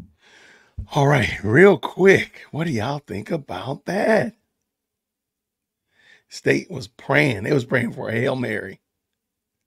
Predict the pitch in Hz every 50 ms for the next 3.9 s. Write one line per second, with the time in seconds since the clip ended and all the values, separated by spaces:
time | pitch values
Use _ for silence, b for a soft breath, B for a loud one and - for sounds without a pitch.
0 | _ _ _ _ _ _ _ _ _ _ _ _ _ _ - 120 135 143 127 110
1 | 110 107 104 92 98 104 110 113 - - - - - _ _ _ _ _ _ _
2 | _ _ _ _ _ _ _ _ _ _ _ _ _ _ _ _ _ _ _ _
3 | _ _ - 160 165 - 120 131 139 139 - 113 131 143 143 120 107 -